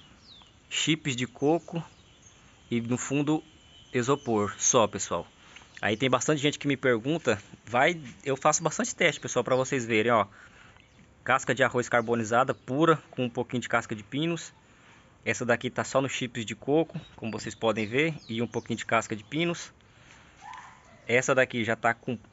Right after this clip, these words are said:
pó de serra, pessoal. Se vocês quiserem um vídeo explicando aí os benefícios do pó de serra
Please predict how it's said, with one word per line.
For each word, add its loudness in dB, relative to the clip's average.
pó 8
de 0
serra, 4
pessoal. -4
Se -12
vocês -2
quiserem 4
um 0
vídeo -2
explicando -4
aí 0
os -6
benefícios -2
do -8
pó 2
de -6
serra -2